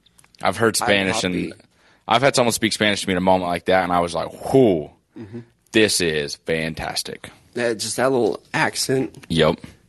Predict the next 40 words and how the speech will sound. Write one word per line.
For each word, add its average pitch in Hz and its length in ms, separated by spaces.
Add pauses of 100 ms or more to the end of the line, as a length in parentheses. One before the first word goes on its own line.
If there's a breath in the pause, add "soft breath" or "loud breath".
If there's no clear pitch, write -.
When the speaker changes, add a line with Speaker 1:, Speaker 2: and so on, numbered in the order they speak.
(120)
Speaker 2:
gets - 300
me 113 240
going 95 480
as 101 180
well. 95 160
But 123 180
I, 139 120
it 131 240
was 135 180
impressive 135 560
to - 100
watch 139 280
two 139 120
people 143 380
argue 113 380
in 104 100
different 110 320
languages, 123 500 (240 loud breath)
like, - 140
at 139 160
the 135 80
same 110 240
time. - 300 (360 soft breath)
And 151 100
it - 20
wasn't 196 320
even 180 80
like 156 140
they 156 100
were 135 100
going 131 280
back 135 240
and 123 100
forth. 143 320
It's 131 180
just - 180
like 123 200 (1040 soft breath)
he 147 240
was 196 180
upset, 131 680